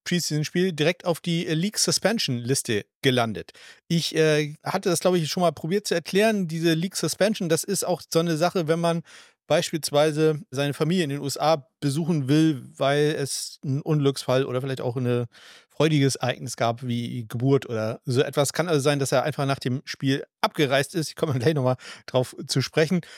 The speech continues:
Und dann auf diese Suspension-Liste gesetzt wurde. Das ist so ein bisschen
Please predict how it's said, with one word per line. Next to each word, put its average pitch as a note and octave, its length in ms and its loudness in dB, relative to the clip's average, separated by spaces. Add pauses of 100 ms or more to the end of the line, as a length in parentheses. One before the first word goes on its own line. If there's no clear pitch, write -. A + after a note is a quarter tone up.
(300)
Und C#3 260 -2
dann C#3 140 2
auf C#3 120 -6
diese C3 480 0
Suspension-Liste B2 920 -2
gesetzt A2+ 520 -2
wurde. A2+ 220 -2
Das A2 140 -2
ist B2 160 -2
so B2 80 2
ein A#2 40 0
bisschen A2+ 400 0